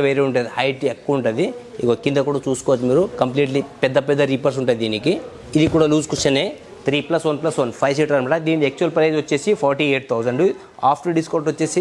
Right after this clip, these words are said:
మీకు లా-, థర్టీ నైన్ థౌజండ్లో వస్తుంది. ఇది after discount థర్టీ నైన్ థౌజండ్లో. దీంట్లో కూడా మీకు పాలిష్లో ఒక కూడా color మార్చుకోవచ్చు, ఇంకొకటి ఏమంటే మీకు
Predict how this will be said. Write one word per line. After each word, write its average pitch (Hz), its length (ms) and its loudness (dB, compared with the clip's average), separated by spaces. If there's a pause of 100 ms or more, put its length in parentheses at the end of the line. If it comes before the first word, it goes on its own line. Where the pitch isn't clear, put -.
మీకు 151 260 -2
లా-, 131 160 0 (280)
థర్టీ 151 300 2
నైన్ 156 200 0
థౌజండ్లో 160 300 2
వస్తుంది. 143 300 -2
ఇది 107 100 -8 (500)
after - 200 -4
discount 165 320 0
థర్టీ 156 240 2
నైన్ 147 200 0
థౌజండ్లో. 139 360 0 (760)
దీంట్లో 165 300 2
కూడా 180 180 2
మీకు 165 180 0 (360)
పాలిష్లో 147 400 0
ఒక 156 80 -2 (420)
కూడా 147 180 4 (520)
color 151 300 2
మార్చుకోవచ్చు, 151 560 0 (460)
ఇంకొకటి 151 420 2
ఏమంటే 160 240 2 (140)
మీకు 170 140 2